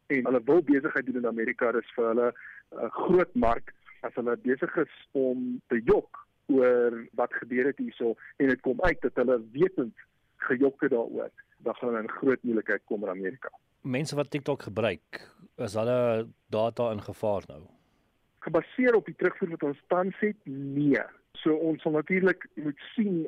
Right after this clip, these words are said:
Speaker 1: wat die ondersoek in hierdie databreek uiteindelik uitlig, want dit kan wees dat hierdieselfde databreek dat hulle, uh, ander probleme in TikTok uitgebuit het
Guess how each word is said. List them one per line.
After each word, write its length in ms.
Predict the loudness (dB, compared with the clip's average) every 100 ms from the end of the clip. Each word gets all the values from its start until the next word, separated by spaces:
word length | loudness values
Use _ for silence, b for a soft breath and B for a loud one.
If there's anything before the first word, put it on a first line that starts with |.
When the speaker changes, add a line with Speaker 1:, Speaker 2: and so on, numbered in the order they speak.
| -4
Speaker 1:
wat 140 | -2 0
die 260 | 2 2 2
ondersoek 540 | 2 2 0 -8 -10 _
in 120 | -2
hierdie 200 | 0 0
databreek 680 | 2 2 0 0 2 2 0
uiteindelik 680 | -4 -2 -2 0 0 0 -4
uitlig, 560 | -2 0 0 -2 -2 -10 B B B
want 180 | -4 -2
dit 80 | -2
kan 220 | -2 -2
wees 240 | -2 -4 0
dat 180 | -2 -2 _
hierdieselfde 920 | -8 -8 -4 0 0 0 0 2 2 -2 _
databreek 580 | 0 0 0 -2 -2 -2
dat 120 | -4
hulle, 320 | -2 0 0 -2 B B B -6
uh, 120 | -4 -2
ander 300 | -2 0 0 -2
probleme 640 | -10 -10 -2 2 2 2 0
in 160 | -4 -2
TikTok 440 | -6 -2 -2 -2 0
uitgebuit 580 | -2 0 -4 -2 -4 -4
het 140 | -6